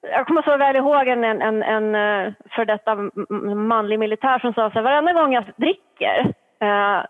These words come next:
så hör jag din röst i huvudet när jag, när jag dricker min tredje." Så säger den så här: "Tre glas, tre glas, tre glas." Det är som en liten sån här <laughs> alarmklocka som går.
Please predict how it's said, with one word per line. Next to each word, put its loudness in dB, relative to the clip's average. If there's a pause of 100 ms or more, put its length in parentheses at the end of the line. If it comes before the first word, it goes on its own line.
(180)
så 2
hör 4
jag 2
din 2
röst 0
i 0
huvudet 0
när 0
jag, 0
när 0
jag -2
dricker -2
min -2
tredje." 0
Så -10
säger 0
den 0
så -2
här: 0 (260)
"Tre 2
glas, 4 (220)
tre 2
glas, 2 (100)
tre 2
glas." 2
Det 0
är 2
som -2
en -2
liten -2
sån -2
här -2 (480)
<laughs> -6
alarmklocka 2
som 0
går. 2